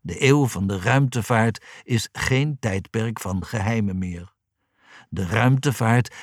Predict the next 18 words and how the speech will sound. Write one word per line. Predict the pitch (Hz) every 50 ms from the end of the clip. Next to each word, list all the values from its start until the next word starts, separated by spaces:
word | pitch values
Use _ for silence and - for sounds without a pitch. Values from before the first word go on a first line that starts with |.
| -
die | - 117 117
streeft | 107 - - - 120 131 117 101 92 - - - 95
naar | 95 98 95
het | 95 87
bereiken | 80 95 92 101 123 131 131 110 - 107 90
van | - 92 92 95 95
zonnen | 85 87 107 113 131 147 175 165
en | - 143 127
sterren, | - - - - 117 104 95 87 101 101 104 101 - - - - - -
doet | - 120 107 135 131 151
ons | 139 135 139 127 -
tegelijkertijd | - 127 - 139 127 127 127 - - 101 - 135 127 131 135 120 - - - - -
de | - 107 113 - -
afgronden | - 151 143 - - - - 120 117 120 127 123 117 123
van | 110 127 123
ons | 127 127 120 - -
verleden | 123 120 117 110 107 123 131 120 107 - _
peilen. | - 92 87 90 90 87 87 85